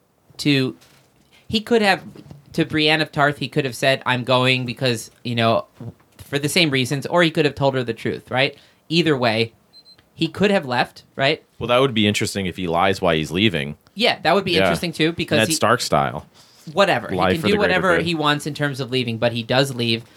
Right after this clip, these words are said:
Speaker 1: And let's say he gets to King's Landing and he kills her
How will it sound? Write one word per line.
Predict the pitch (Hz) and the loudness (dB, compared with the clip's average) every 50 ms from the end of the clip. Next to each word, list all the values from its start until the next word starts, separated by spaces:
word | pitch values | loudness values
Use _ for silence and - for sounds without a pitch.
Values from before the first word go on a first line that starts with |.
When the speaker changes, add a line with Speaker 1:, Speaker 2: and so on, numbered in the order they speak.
| - - - - _ _ _ - | -20 -20 -20 -20 _ _ _ -2
Speaker 1:
And | 139 135 139 | 0 0 2
let's | 147 165 165 - | 2 0 0 0
say | - - 160 151 143 131 - - _ _ | 0 2 4 4 4 2 -2 -6 _ _
he | - - - 180 180 175 | -16 -8 -4 -4 -2 -2
gets | 139 117 139 135 151 - - - | -2 0 2 2 2 0 -2 -8
to | 160 | -6
King's | - - 143 139 127 120 | -4 -2 -2 -2 -2 -2
Landing | 120 117 117 113 113 110 110 117 120 - _ _ _ - - - _ _ _ _ _ _ - | -2 -2 -2 -2 -2 -2 -4 -4 -6 -10 _ _ _ -20 -20 -20 _ _ _ _ _ _ -4
and | 127 127 123 123 123 | 0 0 0 0 -2
he | - - 190 208 190 | -4 -4 -2 -2 -2
kills | - - - - 208 233 226 208 147 123 | -4 -4 -2 2 4 4 4 4 2 0
her | 127 127 120 113 120 120 - | 2 4 4 4 4 2 0